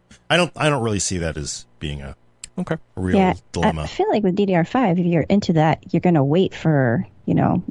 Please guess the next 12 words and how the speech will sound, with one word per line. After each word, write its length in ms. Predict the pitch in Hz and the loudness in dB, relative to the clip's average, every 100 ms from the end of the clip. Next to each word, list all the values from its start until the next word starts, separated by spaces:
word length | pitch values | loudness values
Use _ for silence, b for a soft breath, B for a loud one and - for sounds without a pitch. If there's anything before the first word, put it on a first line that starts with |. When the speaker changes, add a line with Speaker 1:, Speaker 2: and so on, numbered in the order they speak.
| - | 0
Speaker 3:
A 40 | |
M 120 | 165 | 0
five 340 | 147 160 175 170 | 2 2 2 2
to 60 | - | 0
come 320 | - 139 165 - | 2 2 0 -4
to 80 | 180 | -6
see 260 | - 165 151 | -2 2 4
how 220 | 156 156 | 4 4
that 180 | 143 - _ - - | 2 0 _ -20 -8
shakes 320 | - 120 - | -2 0 2
out. 240 | 165 - - - - | 2 0 -6 -20 -8
Speaker 2:
Yeah. 200 | 123 | -4